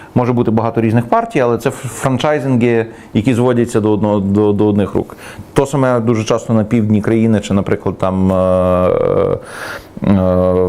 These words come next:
вздовж басейну Дніпра. Е, це питання вільних медіа. Ми маємо плюралізм заангажованості, але ми не маємо свободи. До того моменту, доки медіа будуть політичними проектами, виборець мусить вгадувати, де правда.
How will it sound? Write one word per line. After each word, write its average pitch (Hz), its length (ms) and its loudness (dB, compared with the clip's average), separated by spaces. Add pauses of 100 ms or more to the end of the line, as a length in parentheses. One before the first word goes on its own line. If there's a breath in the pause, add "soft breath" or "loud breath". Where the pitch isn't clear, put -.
вздовж 95 320 0
басейну 101 440 -2
Дніпра. 85 360 -4 (680 loud breath)
Е, 101 640 2 (480)
це 151 120 2
питання 170 360 0
вільних 131 340 2
медіа. 104 340 -2 (420)
Ми 143 280 4
маємо 165 480 4
плюралізм 139 720 2
заангажованості, 131 880 0
але 113 160 2
ми 131 100 2
не 131 80 2
маємо 123 320 2
свободи. 110 480 -2 (640 loud breath)
До 107 140 4
того 180 240 0
моменту, 160 400 2
доки 123 200 0
медіа 135 340 2
будуть 123 360 0
політичними 120 540 0
проектами, 131 800 0
виборець 131 580 0
мусить 131 300 2
вгадувати, 120 640 0
де 110 140 0
правда. - 440 -2